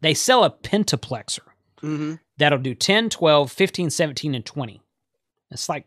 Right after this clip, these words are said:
Speaker 1: seven hundred bucks.
Speaker 2: I saw Mike was all into that when they're doing
Speaker 1: Right.
Speaker 2: their, um, uh, what, what, what did they call it? The last, um, Ham Radio Adventures, uh, outing.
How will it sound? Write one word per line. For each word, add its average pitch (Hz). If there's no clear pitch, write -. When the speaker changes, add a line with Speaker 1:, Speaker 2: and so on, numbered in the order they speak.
Speaker 1:
seven 151
hundred 113
bucks. -
Speaker 2:
I 160
saw 220
Mike 165
was 131
all 151
into 135
that 120
when 123
they're 120
doing 131
Speaker 1:
Right. 131
Speaker 2:
their, 120
um, 104
uh, 139
what, 165
what, 151
what 156
did 175
they 135
call 110
it? -
The 131
last, 151
um, 113
Ham 147
Radio 139
Adventures, 110
uh, 113
outing. 113